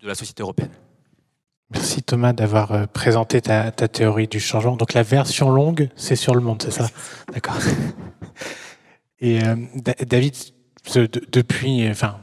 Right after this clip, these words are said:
Speaker 2: question générale sur les, les, les marges de manœuvre, la, quand le, quand la guerre s'est déclenchée en Ukraine, pour le coup, moi j'ai le souvenir du groupe Vert qui tout de suite sort les slogans, qui était pas mal aussi, «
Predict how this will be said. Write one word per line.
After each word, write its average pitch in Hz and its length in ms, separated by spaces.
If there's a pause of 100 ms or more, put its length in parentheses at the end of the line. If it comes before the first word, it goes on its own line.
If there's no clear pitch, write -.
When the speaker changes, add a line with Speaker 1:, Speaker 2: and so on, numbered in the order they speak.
(680)
Speaker 2:
question 117 300
générale 113 380
sur 117 160
les, 104 280
les, 101 160
les 110 140
marges 113 340
de 113 100
manœuvre, 123 560 (560)
la, 113 720 (1000)
quand 131 160
le, 120 180
quand 123 140
la 110 160
guerre 127 260
s'est - 140
déclenchée 113 560
en 107 100
Ukraine, 143 400
pour 127 100
le 104 60
coup, 123 160
moi 117 100
j'ai 107 120
le 104 60
souvenir 123 340
du 117 80
groupe 117 240
Vert 127 380
qui - 120
tout - 160
de - 60
suite - 340
sort - 260
les 110 120
slogans, 117 580
qui - 80
était - 100
pas - 140
mal 117 180
aussi, « 127 320